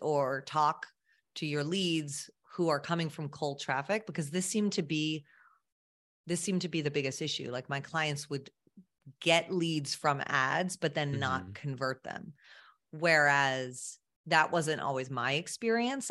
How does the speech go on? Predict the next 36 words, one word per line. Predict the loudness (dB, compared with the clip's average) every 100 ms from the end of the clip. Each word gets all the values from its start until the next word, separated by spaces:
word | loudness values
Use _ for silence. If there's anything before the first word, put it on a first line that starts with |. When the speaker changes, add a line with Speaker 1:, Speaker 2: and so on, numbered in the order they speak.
| 0
Speaker 1:
and | 0 4
definitely | 4 4 0 -2
not | -2
the | -4
experience | -8 -6 -4 -6 -8 -12 -12 _ _
of | -4
the | -4
people | -2 -2 0
whose | -2 -2 0 0 -2 0
ads | 2 2 2
I | -2
ran. | -2 -2 -4 -6 -12 -16 _ _ _ -6
You | -2
know, | 2
Speaker 2:
Yeah. | 4 4
Speaker 1:
like, |
Jasmine | 4 4 4 -4
Starr | 0 2 2
is | 0
somebody | -4 -4
who | -2
I |
always | 0 0 -2
point | -4 -10 -8
to. | -8 -10 -16 -20
Her | -2 0
conversion | 2 0 2 2 2 2 0
rate | 0 -2
for | -8
cold | -2 0 2 2 0
was, | -2 0
like, | 0 -2 -4 4
always | 6 6 4 0 -6
the |
<laughs> | -10 -8
same | -2 -4 -4